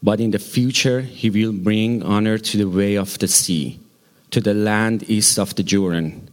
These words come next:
and to Galilee of the nations. The people walking in darkness have seen a great light. A light has dawned on those living in the land of darkness. You have enlarged the nation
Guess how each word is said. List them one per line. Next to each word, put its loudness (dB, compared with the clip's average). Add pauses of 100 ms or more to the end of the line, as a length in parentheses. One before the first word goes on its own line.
(200)
and 0
to -2 (260)
Galilee 2
of -4
the 2
nations. 0 (540)
The 2
people 0
walking 0
in 0
darkness 0 (320)
have -2
seen 0
a 0
great 0
light. 0 (220)
A 0
light 2
has 0
dawned 0 (440)
on 0
those 0
living 0
in 0
the 0
land 0
of -6
darkness. -2 (840)
You 2
have -2
enlarged 0
the 2
nation 0